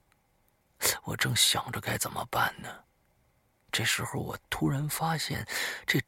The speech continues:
窗子外边起雾了。没错，府君山上起雾了，但我敢保证，就在前一秒的时候，我还在想这个人该怎么，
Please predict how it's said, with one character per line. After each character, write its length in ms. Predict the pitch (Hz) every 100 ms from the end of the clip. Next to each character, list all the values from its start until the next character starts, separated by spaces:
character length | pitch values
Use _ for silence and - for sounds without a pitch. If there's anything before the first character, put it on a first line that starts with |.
| -
窗 420 | - - 220 214
子 80 | 175
外 200 | 156 147
边 160 | 120 117 _ _ _ _ _ _ -
起 440 | - - - 202
雾 520 | 202 208 185 214 233 123
了。 360 | - - - - _ _ _ _ _ _ _ _ _ _ _ -
没 180 | 95 92
错， 240 | - - - - _ _ _ _ _ _ _ _ _ _ - - - -
府 520 | - - 120 98 98
君 320 | - 196 202
山 320 | - 196 208
上 240 | 185 110 98
起 380 | - - 92
雾 400 | 92 120 208 147
了， 80 | -
但 180 | - 175
我 120 | 160
敢 260 | 190 - 208
保 260 | - - - -
证， 200 | 151 123
就 140 | 190
在 100 | 156
前 580 | 123 - - 120 156 208
一 80 | 220
秒 240 | 107 85
的 80 | -
时 160 | - -
候， 120 | 101 - - - -
我 160 | 139 113
还 260 | - 131 180
在 160 | 185
想 300 | 156 - -
这 100 | 104
个 120 | 143
人 120 | 120 180
该 160 | 202
怎 160 | - 80
么， 140 | 67